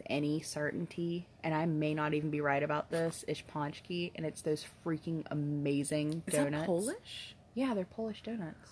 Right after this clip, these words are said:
Speaker 2: Why would I know that? Why are you acting like I would know that?
Speaker 1: Because literally every time Lent comes around, I'm like, "Oh my God, it's almost time for pączki.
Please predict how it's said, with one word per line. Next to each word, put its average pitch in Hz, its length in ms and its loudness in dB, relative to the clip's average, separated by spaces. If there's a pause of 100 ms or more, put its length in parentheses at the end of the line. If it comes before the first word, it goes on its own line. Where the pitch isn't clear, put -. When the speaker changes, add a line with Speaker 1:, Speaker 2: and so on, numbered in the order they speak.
(100)
Speaker 2:
Why 381 180 4
would 339 120 8
I 262 120 8
know 185 180 8
that? 127 180 4
Why 233 140 4
are 330 80 12
you 269 140 12
acting 220 360 12
like 240 140 12
I 196 120 12
would 170 160 10
know 180 140 12
that? - 380 0 (640)
Speaker 1:
Because 285 320 6
literally 302 540 6 (160)
every 254 240 6
time 240 340 4
Lent 233 220 4
comes 226 200 2
around, 208 120 8
I'm 214 80 10
like, 220 140 10 (100)
"Oh 196 180 10
my 220 140 10
God, 247 300 10
it's 233 120 10
almost 202 300 8
time 226 240 6
for - 60 -8
pączki. 240 720 4